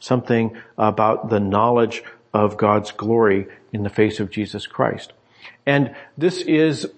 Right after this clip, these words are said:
this is, uh, common to countless Christians down through the centuries, that, that people have experienced the same kind of inward illumination. And maybe for some people, they, they read a story about Jesus in one of his biographies. They, they read about,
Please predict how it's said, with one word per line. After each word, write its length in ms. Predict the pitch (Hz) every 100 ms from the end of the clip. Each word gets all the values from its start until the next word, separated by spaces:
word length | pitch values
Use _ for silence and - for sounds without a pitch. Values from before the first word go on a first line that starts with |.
| -
this 320 | 127 156 151
is, 180 | 165 -
uh, 480 | - 139 - 143 - - -
common 440 | - 165 185 147 131
to 180 | -
countless 640 | 123 - 147 160 139 127 - -
Christians 500 | - 143 - 110 -
down 280 | 113 120
through 160 | 120 123
the 80 | 107
centuries, 500 | - 139 - 95 90
that, 180 | 113 - - - -
that 340 | - - - -
people 360 | 156 170 147
have 260 | 113 120 113
experienced 560 | 113 - 135 123 120 -
the 80 |
same 400 | 117 - 123 117
kind 340 | 117 - 113 113
of 140 | 107 - - - -
inward 380 | 147 165 143 123
illumination. 880 | 120 113 123 117 107 110 - 92 - _ _ _ _ -
And 240 | 113 113 - - -
maybe 220 | 131 139
for 160 | - 135
some 180 | 151
people, 380 | 143 139 135 135 - - -
they, 280 | 123 127
they 200 | - 143
read 220 | 120 143 143
a 40 |
story 440 | 139 - 139 135
about 280 | 131 113 117
Jesus 380 | - 131 135 120
in 160 | 117 104
one 140 | 120
of 120 | 120
his 140 | 113 104
biographies. 680 | 110 113 131 131 - 127
They, 180 | 107 107
they 140 | 104 104
read 180 | 120
about, 340 | 117 107 104